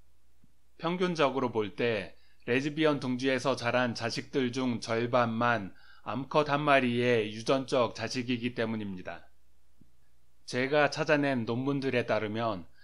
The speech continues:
실제로도 레즈비언 둥지에서 성공적으로 키워내는 자식의 수는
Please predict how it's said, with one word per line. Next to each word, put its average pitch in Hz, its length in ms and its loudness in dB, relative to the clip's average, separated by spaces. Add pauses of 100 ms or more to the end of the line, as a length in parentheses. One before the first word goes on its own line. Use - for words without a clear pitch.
(180)
실제로도 135 840 2
레즈비언 135 500 2
둥지에서 123 640 2
성공적으로 147 920 2
키워내는 139 680 0
자식의 117 480 0
수는 107 540 -6